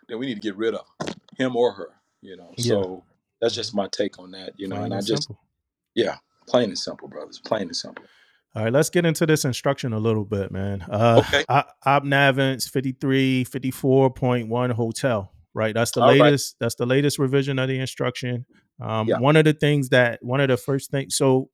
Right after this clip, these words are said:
Speaker 2: you know, I was a Semio before, so I was familiar with the golf instruction. Um,
Speaker 1: Okay.
Speaker 2: the hotel,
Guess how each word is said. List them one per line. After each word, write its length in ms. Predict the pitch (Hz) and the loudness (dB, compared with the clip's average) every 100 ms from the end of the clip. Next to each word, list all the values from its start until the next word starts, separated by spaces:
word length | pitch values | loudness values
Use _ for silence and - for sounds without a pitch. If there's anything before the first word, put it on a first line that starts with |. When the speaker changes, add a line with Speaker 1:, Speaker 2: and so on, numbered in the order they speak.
| _ - | _ -8
Speaker 2:
you 100 | 135 | -4
know, 320 | 117 110 113 | -4 -6 -4
I 100 | 117 | 2
was 160 | 147 151 | 2 2
a 60 | 139 | -2
Semio 360 | 156 143 127 | -2 0 -2
before, 460 | 120 - 127 113 107 | -2 -8 -4 -4 -4
so 340 | - 110 110 | -4 -2 -2
I 120 | 113 127 | 2 2
was 180 | 120 | 2
familiar 380 | - 123 123 117 | -4 -4 -2 -2
with 160 | 113 110 | -6 -10
the 60 | |
golf 460 | 107 110 101 95 - _ _ _ _ _ | -8 -4 -4 -8 -16 _ _ _ _ _
instruction. 680 | 113 110 - 107 - 104 107 - _ _ - | -10 -8 -4 -4 -4 -10 -12 -14 _ _ -12
Um, 260 | 101 101 104 | -6 -4 -4
Speaker 1:
Okay. 200 | - 113 | -8 -4
Speaker 2:
the 100 | 113 | 2
hotel, 720 | 143 135 143 139 135 131 | 2 2 4 4 4 2